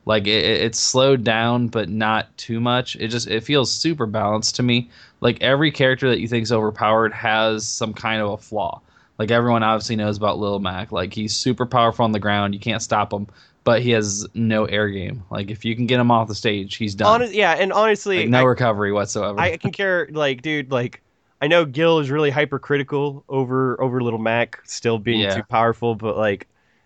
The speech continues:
Speaker 2: his air game, dude.
Speaker 1: Well, actually, Gil would probably be a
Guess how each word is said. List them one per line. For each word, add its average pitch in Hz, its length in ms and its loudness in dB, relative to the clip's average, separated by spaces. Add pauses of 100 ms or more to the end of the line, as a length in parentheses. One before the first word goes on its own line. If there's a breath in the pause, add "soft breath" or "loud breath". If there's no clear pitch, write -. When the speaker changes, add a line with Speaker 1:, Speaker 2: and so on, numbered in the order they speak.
(100)
Speaker 2:
his 160 240 2
air 123 180 6
game, 98 300 -2
dude. 101 320 -4 (800)
Speaker 1:
Well, 139 100 4
actually, 160 280 2
Gil 143 200 2
would 214 80 -4
probably 190 180 2
be 120 80 0
a 117 40 0